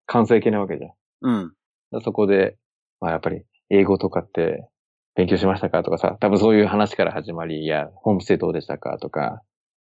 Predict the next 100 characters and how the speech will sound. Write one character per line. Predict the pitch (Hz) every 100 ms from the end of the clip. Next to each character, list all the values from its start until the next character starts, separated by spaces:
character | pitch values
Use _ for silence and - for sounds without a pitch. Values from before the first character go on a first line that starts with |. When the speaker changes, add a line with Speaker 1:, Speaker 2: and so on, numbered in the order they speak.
| _
Speaker 1:
「い | 85
や、 |
う |
ち | 82
の | 85
子 | 85
こ | 82 87
う |
な | 80
ん |
で | -
す |
け | -
ど」 | 78
み | 104
た | 127
い |
な | 113
の | 87
は |
キ | 78 -
ュ | 104
ー |
エ | 95 85
ー |
を | 71
し | -
て | 78
く | -
っ | 82
て | - 78
い | 71
う | -
の |
を | 71
思 | 73 76
い |
つ | -
い | -
て、 | - - -
思 | 85 90
い |
出 | 87
し | 120
て。 |
Speaker 2:
あ |
あ。 | 127 127 123 120 117 113 110 107 101 95 - _ -
あ、 | 156
そ | 185
う |
だ、 | 165 123
そ | 175
れ | 185
に | 190
近 | - 185 175
い | 143
感 | - 113 101
じ | 95
だ | 87
よ |
ね。 | 95 98 117 -
Speaker 1:
そ | 110
う |
い | 110 104
う |
感 | 107 104
じ | 95
か | 104
ね、 | 110
や | 117
っ |
ぱ | - 76
り。 | - - -
Speaker 2:
う |
ん。 | 113 101 92 87 - _ _ _ _ _ _
あ、 | - 143
そ | 196
れ | 202
だ | 202
か | 175
ら | 127
ラ | 139
ボ | 170
っ | 160
子、 | 175 165 156 _ _ - -
キ |
ャ | 165
ラ | 151
バ | 160
ン | 165
の | 160
大 | 143
学 | 143 143
生 | 156 143
が、 | 170 185 135 - -
Speaker 1:
う |
ん。 | 113 87
Speaker 2:
親 | 117 135
か | 127 143
ら | 147 -